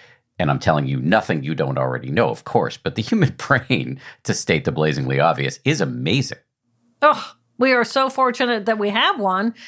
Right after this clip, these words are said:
Speaker 2: especially when it works well. I think it's a miracle that any two of us can communicate at all.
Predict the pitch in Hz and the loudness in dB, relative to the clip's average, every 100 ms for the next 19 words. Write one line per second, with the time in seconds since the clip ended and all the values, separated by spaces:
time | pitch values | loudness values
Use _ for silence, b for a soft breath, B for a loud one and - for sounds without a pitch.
0 | B 240 226 277 294 254 247 240 240 214 | B -2 2 0 2 2 4 4 2 0
1 | 214 - 226 370 208 135 - _ _ _ | -2 -2 -2 -2 -2 -4 -8 _ _ _
2 | 311 466 494 453 427 294 254 269 254 233 | 2 4 2 2 2 2 2 2 0 0
3 | 214 196 214 226 240 226 233 202 180 185 | 0 0 2 2 2 0 0 0 0 -4
4 | - 190 - 196 196 185 180 185 170 160 | -2 -2 0 2 2 0 -2 -2 -2 -2
5 | - 151 - | -4 -6 -14